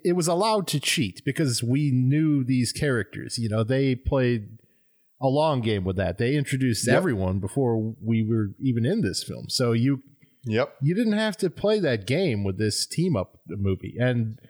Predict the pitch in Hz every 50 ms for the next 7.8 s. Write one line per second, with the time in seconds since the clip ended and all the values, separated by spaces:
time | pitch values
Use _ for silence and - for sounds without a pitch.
0 | _ _ _ _ _ _ - - _ _ - 185 233 233 - 220 - 220 214 185
1 | 156 165 156 170 170 160 156 165 151 147 139 120 117 127 180 202 - - - 110
2 | 82 82 98 120 113 117 120 113 131 143 160 147 139 117 113 117 127 131 127 123
3 | 120 120 117 117 110 120 120 117 117 113 - - - - - - - - _ _
4 | _ - 139 147 196 220 202 175 156 143 135 131 127 120 113 - - - - -
5 | 170 202 208 165 127 - - 143 135 - - 165 185 180 - - 151 151 143 143
6 | 143 - - _ _ _ _ _ _ _ _ 160 160 156 147 127 - - 202 233
7 | 214 165 147 143 156 151 - 165 160 151 156 143 - - -